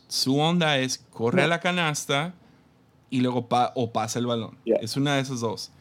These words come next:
Speaker 1: Agarra
Speaker 2: Yeah.
Speaker 1: tus rebotes. <laughs> O sea, sé, sé el small big man, ¿no?
Speaker 2: Yeah, yeah, yeah, yeah.
Speaker 1: Y el problema es, yo creo, si Anthony Davis regresara y tuviera en primer lineup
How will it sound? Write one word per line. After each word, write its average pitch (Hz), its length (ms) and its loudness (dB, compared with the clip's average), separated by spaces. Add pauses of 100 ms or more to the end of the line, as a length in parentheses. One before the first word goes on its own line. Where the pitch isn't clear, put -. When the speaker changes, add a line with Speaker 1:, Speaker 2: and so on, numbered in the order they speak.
(360)
Speaker 1:
Agarra - 280 4
Speaker 2:
Yeah. 151 60 0
Speaker 1:
tus 151 160 2
rebotes. 131 720 0
<laughs> - 40 -16
O 123 80 0
sea, 113 420 -2
sé, 151 500 -2
sé 160 260 2
el 156 140 2
small 139 500 2
big 135 220 2
man, 90 300 -4 (260)
¿no? 117 340 -2 (300)
Speaker 2:
Yeah, 123 180 8
yeah, 117 120 10
yeah, 104 240 8 (100)
yeah. - 160 -6 (220)
Speaker 1:
Y 147 160 2
el 151 180 4
problema 147 560 2
es, 127 220 -4
yo 123 320 0
creo, 135 480 0 (320)
si 135 260 -2
Anthony 175 340 0
Davis 143 340 0
regresara 120 960 -2
y 120 100 -6
tuviera 123 240 -2
en 123 80 0
primer 120 420 2
lineup 131 440 -2